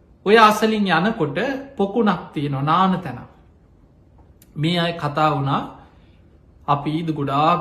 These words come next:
දුර ඇවිල්ලා මහන්සි දාඩියයි දූවිල්ලයි අපි චුට්ටක් මේ නාල කරලා පිරිසිදු වෙලා යන් ගෙදර හොඳයි කිව්වා."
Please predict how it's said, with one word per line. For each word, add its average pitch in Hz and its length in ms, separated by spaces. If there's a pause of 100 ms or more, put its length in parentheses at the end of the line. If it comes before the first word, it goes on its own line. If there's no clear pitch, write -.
දුර 151 160
ඇවිල්ලා 151 480
මහන්සි 156 520 (100)
දාඩියයි 143 640 (180)
දූවිල්ලයි 147 680 (640)
අපි 156 180
චුට්ටක් 160 500
මේ 143 260 (340)
නාල 151 320
කරලා 156 400 (460)
පිරිසිදු 175 480
වෙලා 135 260
යන් 127 160
ගෙදර 147 280
හොඳයි 143 360
කිව්වා." - 340